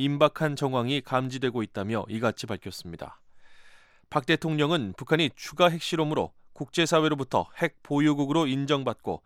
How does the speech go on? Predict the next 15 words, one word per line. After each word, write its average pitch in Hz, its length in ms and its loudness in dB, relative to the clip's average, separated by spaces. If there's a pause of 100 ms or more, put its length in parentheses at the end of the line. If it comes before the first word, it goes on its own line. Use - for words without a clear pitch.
(460)
대내적으로는 147 840 4
정권을 143 580 0
공고히 147 520 2
다지려는 131 560 0
의도로 139 360 2
보이지만 123 480 -4 (380)
국제사회는 151 640 2
절대 135 400 0 (340)
북한을 151 420 2 (100)
핵 - 260 -4
보유국으로 143 640 2
인정하지 135 580 0
않을 117 240 0
것이라고 107 500 -6
강조했습니다. 95 800 -10